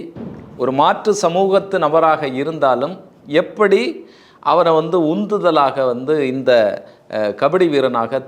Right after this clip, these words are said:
தள்ளி விடுறாரு அப்படிங்கிறத இந்த படத்துல வந்து காட்சிப்படுத்தியிருக்கிறாங்க. இப்போ இந்த திரைப்படம் வெளிவந்த இந்த சமீப நாட்கள்ல,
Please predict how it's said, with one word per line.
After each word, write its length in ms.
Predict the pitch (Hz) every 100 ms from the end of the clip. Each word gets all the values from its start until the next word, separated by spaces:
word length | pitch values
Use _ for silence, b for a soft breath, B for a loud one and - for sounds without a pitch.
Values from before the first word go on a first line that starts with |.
| -
தள்ளி 320 | 147 160 185
விடுறாரு 460 | 147 135 131 120 120
அப்படிங்கிறத 640 | 135 117 123 117 110 110 135 147 123 101 -
இந்த 200 | 127 131 117
படத்துல 380 | 135 156 135
வந்து 240 | 120 120 160
காட்சிப்படுத்தியிருக்கிறாங்க. 960 | 143 151 170 127 117 117 107 113 107 107 165 196 -
இப்போ 360 | 175 - 175
இந்த 120 | 151
திரைப்படம் 480 | 170 160 170 175 160
வெளிவந்த 640 | 139 151 151 139 139 170
இந்த 360 | 165 131 143 139
சமீப 400 | 123 135 156 151
நாட்கள்ல, 600 | 131 123 123 139 117 113